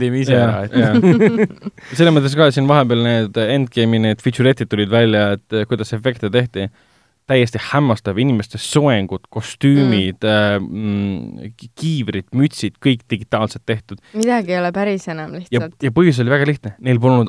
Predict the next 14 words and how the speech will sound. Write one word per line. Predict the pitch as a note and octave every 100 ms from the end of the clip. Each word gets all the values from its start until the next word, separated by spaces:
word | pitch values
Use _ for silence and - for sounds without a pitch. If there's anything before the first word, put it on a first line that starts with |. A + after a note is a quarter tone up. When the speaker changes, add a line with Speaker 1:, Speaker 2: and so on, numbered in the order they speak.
| -
Speaker 2:
aega, | D#3+ D#3+ G#2+ G#2+ A2
et |
need | A2 -
päriselt | D3 C3 G#2+ -
teha | C3 A#2
ja | G#2
üles | A#2+ A2+ -
pildistada. | A#2+ G2+ - F#2+ G#2 _
Speaker 3:
Väga | G3 F#3+
ma | F#3 F#3
saan | F#3 F3+
Speaker 2:
Ja | F3+
Speaker 3:
teha. | F3+
Speaker 2:
tegid | B2 A2+